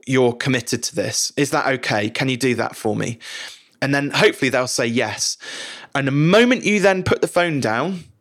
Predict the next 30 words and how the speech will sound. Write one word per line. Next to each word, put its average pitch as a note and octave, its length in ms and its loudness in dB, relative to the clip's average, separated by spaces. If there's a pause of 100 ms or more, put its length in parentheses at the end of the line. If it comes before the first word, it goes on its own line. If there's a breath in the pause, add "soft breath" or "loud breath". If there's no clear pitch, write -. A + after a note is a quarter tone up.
(100)
or B2+ 300 4
end D#3+ 200 0
your E3+ 140 4
Zoom D#3+ 320 0
call, C3+ 420 0 (580 loud breath)
you C3 200 0
log E3+ 260 4
into F#3 300 0
your F3 320 4
C - 180 2
R E3+ 220 2
M, C3+ 320 -2
you C3 160 0
send D#3+ 520 -2
over D3+ 220 2
the E3 120 0
contract, C3 760 -2 (380 loud breath)
you C3 180 0
log C#3 260 4
into E3 240 0
Xero D3 380 4
or C#3 80 2
QuickBooks, - 580 -2
and C3+ 80 0
you A#2+ 100 0
send C#3+ 320 0
over C#3+ 200 0
that C#3 200 -2
enrollment C3+ 380 0
invoice A#2 480 0